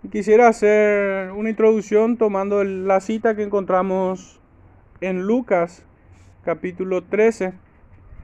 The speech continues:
a modo de presentar una imagen de, del tema que vamos a estar tratando esta mañana. Lucas, capítulo trece, desde el verso veintidós al treinta.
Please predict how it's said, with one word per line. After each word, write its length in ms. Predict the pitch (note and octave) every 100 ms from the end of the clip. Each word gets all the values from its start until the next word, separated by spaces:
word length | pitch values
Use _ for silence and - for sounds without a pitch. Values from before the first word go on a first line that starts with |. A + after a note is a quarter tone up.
| - - - -
a 60 | G#3
modo 280 | G3+ G#3
de 100 | G#3
presentar 600 | G3+ G#3 G#3 F#3+ F3 F3
una 160 | F#3+ G3
imagen 560 | F#3 F3 F#3 G3 F#3+ F3+ - _
de, 200 | G3+ G3 - _ _
del 220 | D#3+ F3
tema 260 | F3+ G3+ A3+
que 80 | G#3+
vamos 220 | F#3+ F#3+
a 20 | F#3
estar 80 | F3
tratando 520 | F3+ F3 F3+ F3 - _ _ _ _ _ _ _
esta 120 | -
mañana. 380 | F#3 G#3 A3 D3+ - - - - - - - - -
Lucas, 400 | E3+ F#3 G#3+ A3
capítulo 440 | G#3+ G3+ G3+ A3 G#3
trece, 520 | G3 G#3 G#3 A#3+ C4+ -
desde 260 | F3+ F#3+ G3
el 80 |
verso 360 | F#3+ G#3 G#3 A3
veintidós 480 | A3+ A3+ G#3+ F#3+ G#3
al 120 | G3
treinta. 600 | G3 E3 E3+ E3 D3+ C3